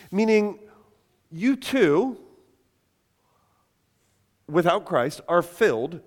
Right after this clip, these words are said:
with all manner of unrighteousness. As Paul has stated, the pagans are filled with.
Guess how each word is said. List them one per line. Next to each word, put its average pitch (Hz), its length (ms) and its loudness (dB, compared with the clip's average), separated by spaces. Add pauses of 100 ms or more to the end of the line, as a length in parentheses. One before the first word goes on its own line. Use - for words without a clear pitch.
(120)
with 170 220 0 (160)
all 190 760 2 (280)
manner 113 760 -4 (720)
of 139 160 -2
unrighteousness. 147 1040 -6 (1120)
As 131 380 -4 (120)
Paul 113 340 -4 (120)
has 117 200 -8
stated, 104 500 -8 (1400)
the 127 120 -6
pagans 139 680 -8 (260)
are 101 140 -8
filled 92 260 -10
with. - 400 -20